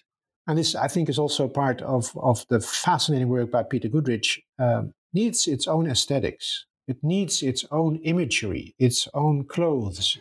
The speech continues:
So there's also an aesthetic element to the very performance of art, without which it wouldn't be much,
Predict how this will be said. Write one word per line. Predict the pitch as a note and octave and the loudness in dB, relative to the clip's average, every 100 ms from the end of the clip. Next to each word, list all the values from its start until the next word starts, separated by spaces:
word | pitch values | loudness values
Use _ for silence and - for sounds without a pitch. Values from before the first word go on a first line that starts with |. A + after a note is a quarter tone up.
| _ - | _ -4
So | D#3 | -2
there's | E3 D#3+ | 0 0
also | G#3 - D#3+ | 0 0 0
an | C#3+ | 0
aesthetic | C3+ - C#3 B2+ | -2 2 2 2
element | - B2 A#2+ A#2 A2+ - | 0 0 0 -2 -4 -8
to | - B2 A#2+ A#2+ | -2 0 0 -2
the | A#2 | 0
very | C#3+ A#2+ | 2 2
performance | B2+ - G#3+ C3+ G#2 | -2 0 2 0 -2
of | B2 - | -4 0
art, | G#2 D#3+ - - - | 0 2 0 -2 -2
without | B2 C3+ F3 F#3+ C3 | 0 2 2 2 0
which | A#2+ A#2+ - | 0 0 -2
it | C#3 | -2
wouldn't | G#3 F3+ | 0 2
be | A2+ | 2
much, | F#2+ - - | 0 0 -2